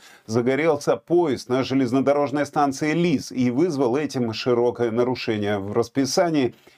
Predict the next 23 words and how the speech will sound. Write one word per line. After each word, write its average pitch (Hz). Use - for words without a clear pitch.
и 165
хаос 135
среди 113
пассажиров, 113
которые 107
передвигаются 104
куда-то 101
с -
утра. 117
Этот 135
пожар 139
изначально 127
привёл 120
к 104
блокировке 127
всех, -
э, 104
железнодорожных 113
линий 143
с -
Лидской 120
железнодорожной 117
станции. 104